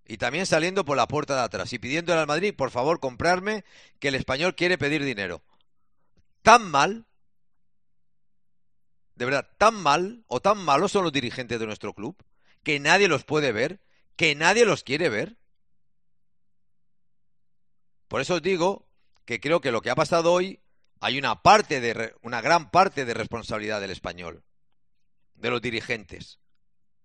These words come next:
Porque si no lo sabían,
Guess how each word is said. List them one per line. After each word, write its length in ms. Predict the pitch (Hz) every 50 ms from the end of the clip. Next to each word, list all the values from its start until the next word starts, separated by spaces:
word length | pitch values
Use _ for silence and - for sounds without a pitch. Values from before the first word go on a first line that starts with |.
| _ _ _ _ _ _ _ _ _ _ _ _ _ _ _ _ _ _ _ _ _
Porque 260 | - 120 123 113 135
si 120 | 131 123 117
no 140 | 127 165 196
lo 80 | 220
sabían, 580 | 196 - 175 143 131 135 151 180 202 240 240